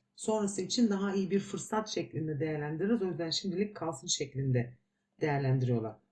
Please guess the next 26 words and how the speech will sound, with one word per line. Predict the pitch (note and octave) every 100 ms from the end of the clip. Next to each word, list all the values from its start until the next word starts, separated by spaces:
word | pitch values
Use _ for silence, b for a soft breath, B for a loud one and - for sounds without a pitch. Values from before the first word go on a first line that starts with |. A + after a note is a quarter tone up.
| _
Çünkü | - F3
kriz | C3+ F#3+ F3+ C3+
var, | G#3 A#3 _
o | F3+
da | G#3 A3 F3+
buna | E3+ F#3+
sebep | - C#3+ C3 B2
oldu. | A2+ G2 - _ _
Peki. | B2+ C#3 - - _ B B B B -
El | G#3+
presidente | A3+ A#3 A#3 C4+ C4+ C4
de | G#3
Francia, | G3+ G3+ G3 - F#3
Nicolas | F#3 F#3+ E3+ E3+
Sarkozy, | - D3 - A3 A#3 B3+ C4 - _ b b b b -
Tardó | F#3+ F#3+ F#3+ F#3 G3+
solo | G3 - B3+ B3+ G#3
unos | A3+ G#3+ G3
minutos | F3 E3+ D#3 - B3
en | A#3+ G#3
responder | F#3 F3+ - E3 D#3+ D#3+
a | B2+ C#3+ C3+
Ob-, | C3+ B2 - -
a, | C#3+ C#3 B2+ _ _ _ -
a | E3 - -
Obama | D3 C3+ F#3+ F#3 G3+ -